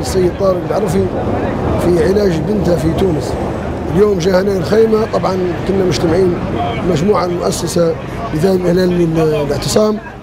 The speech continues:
وكذلك أخوتي في بنغازي اللي هم الآن مساندين لنا. آه، يوم الخميس حيكون عندنا الرأي الأخير فيما جد من أحداث فنحن عندنا بكرة وبعد بكرة مقابلة مع الرئاسي،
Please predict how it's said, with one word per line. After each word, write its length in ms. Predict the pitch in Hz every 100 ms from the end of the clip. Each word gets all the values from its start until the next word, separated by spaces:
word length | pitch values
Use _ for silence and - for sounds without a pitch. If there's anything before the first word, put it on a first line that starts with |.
| - - - 156
وكذلك 440 | 147 196 240 254 214
أخوتي 320 | 208 196 180
في 40 | 185
بنغازي 480 | 180 180 233 208 190
اللي 140 | 185
هم 140 | 196
الآن 400 | 190 208 202 190
مساندين 460 | 170 190 185 196 185
لنا. 260 | 202 180 175 - - - - - 151
آه، 280 | 170 175
يوم 260 | 170 220 226
الخميس 420 | 190 190 240 180
حيكون 260 | 196 214 196
عندنا 260 | 208 196
الرأي 220 | 180 220 202
الأخير 440 | 165 160 208 185 165 - - - - -
فيما 340 | 180 190 185
جد 240 | 170 214 165 147 - -
من 280 | 165 185 180 151
أحداث 420 | 190 175 175 - - - - -
فنحن 280 | 214 208 208
عندنا 260 | 226 220
بكرة 200 | 226 202
وبعد 260 | 202 196 214
بكرة 160 | 220
مقابلة 460 | 202 208 233 226 196
مع 140 | 185
الرئاسي، 380 | 185 190 196 135